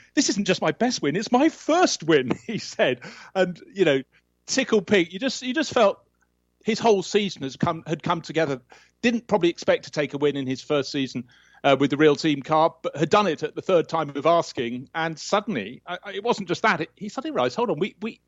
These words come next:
we could be in the championship mix here." So it was, you know, great to see someone getting ahead of their expectations. And to do so in a race, held in rain,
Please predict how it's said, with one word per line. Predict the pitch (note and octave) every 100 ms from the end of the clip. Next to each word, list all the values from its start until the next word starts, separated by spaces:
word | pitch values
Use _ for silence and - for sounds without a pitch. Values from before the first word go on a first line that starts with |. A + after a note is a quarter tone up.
| _
we | D4
could | -
be | G#3+
in | C#3
the |
championship | B2 D3+ B2+ C3+ - -
mix | E3+ D#4 - -
here." | B2 F2+ G#2+ - - _
So | -
it | F#3+
was, | G3+ A3+
you | A3+
know, | F#3
great | E3 F#3 G3+ F3+
to | -
see | F#3
someone | D#3+ E3+ D#3+
getting | E3+ D#3+
ahead | D3+ D3
of | C#3+
their | D3
expectations. | D3 - - D#3+ E3+ D#3+ - D3 - -
And | F#3
to | F3+
do | E3 B3
so | - E3+ D#3 - - - -
in | G#3
a | A3
race, | E3 C3+ C3+ - _
held | F#3+ A#3 F#3+
in | F3+
rain, | D#3+ C#3+ D3